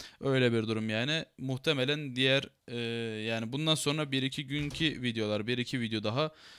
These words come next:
e, çıplak gelecek. <laughs> Haberiniz olsun. Kamerasız gelecek yani. Teşekkür ediyorum yeniden. Bir sonraki videoda görüşmek üzere.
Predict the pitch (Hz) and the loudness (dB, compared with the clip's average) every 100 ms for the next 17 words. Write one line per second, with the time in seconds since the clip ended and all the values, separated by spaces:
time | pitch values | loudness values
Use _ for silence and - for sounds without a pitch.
0 | - - 113 110 110 110 - - 143 135 | -20 -6 -2 0 0 0 0 0 2 4
1 | 120 113 131 147 - 123 147 160 143 - | 4 4 2 -2 0 6 8 12 12 12
2 | 180 - 226 185 - 175 165 143 123 113 | 12 12 12 8 10 10 12 8 6 4
3 | 117 117 113 110 120 120 170 - - - | 4 4 0 -2 -2 -2 -4 -10 -18 -18
4 | - 131 131 135 151 131 123 117 117 139 | -2 2 2 4 4 4 2 0 -2 -2
5 | 156 - - _ 135 135 123 110 113 110 | -4 -6 -20 _ -4 0 0 -2 0 0
6 | 107 113 117 143 127 139 | 2 2 0 -2 -2 -2